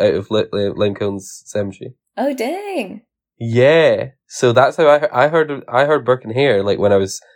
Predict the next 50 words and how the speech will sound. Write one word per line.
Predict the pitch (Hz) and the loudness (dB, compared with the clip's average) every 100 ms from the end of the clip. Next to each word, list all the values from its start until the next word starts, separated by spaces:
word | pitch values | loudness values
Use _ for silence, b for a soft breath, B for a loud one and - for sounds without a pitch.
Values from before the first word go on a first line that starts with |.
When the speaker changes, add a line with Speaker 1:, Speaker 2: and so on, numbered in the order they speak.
| b | b
Speaker 1:
like, | 95 85 | -4 -4
five, | - 110 101 | -2 0 0
six | - - - | -4 -10 -10
years | 85 | -8
old. | 87 82 - _ _ _ | -8 -10 -14 _ _ _
Speaker 2:
Oh, | 185 190 | -2 -2
that's | 175 247 - | -2 -6 -8
fucked | - - | -16 -10
up, | 170 226 - _ | -6 -6 -6 _
man. | 208 190 240 254 - | -12 -8 -8 -10 0
Speaker 1:
And | 120 | 2
now | 120 120 | 6 6
I'm | 117 120 | 6 4
in | 117 | 4
Speaker 2:
<laughs> | |
Speaker 1:
Edinburgh | 113 123 123 107 | 4 4 2 2
and | 101 | 2
there's | 104 | -2
a | 107 | -2
fucking | - 113 113 101 | -2 -2 -4 -4
pub | - 120 | 0 0
called | - 113 101 | 2 0 2
Burke | 113 110 | -2 -2
and | 113 | -2
Hare | 117 117 | 2 2
and | 107 | 2
I'm | 104 | 2
like, | 117 - 226 - | 0 0 -4 2
"Why | 180 | 2
have | 349 302 | 2 0
we | 247 | 0
called | - 277 359 | 2 4 4
it | 269 - | 2 2
that?" | 160 151 - - 381 - 370 - 494 - | 4 4 2 0 0 0 0 -10 -12 -14
Speaker 2:
<laughs> | - _ _ _ _ - | -20 _ _ _ _ 0
Speaker 1:
I, | 123 - - | 0 0 -4
I | |
say | 117 151 139 | 0 2 2
pub, | 135 117 95 - | 2 2 2 -2
it | 110 | 0
is | - 107 95 | 2 0 -2
a, | - 101 98 - 95 92 | 0 4 4 2 -2 -2
um, | 95 - | -6 -6
it's | 98 - | -6 -6
a | |
strip | 92 - - _ _ | -8 -10 -12 _ _
bar, | - - _ | -12 -12 _
strip | - - - | -16 -16 -16
club. | _ - - _ | _ -14 -14 _
Speaker 2:
Oh. | 190 330 440 | -4 -4 -4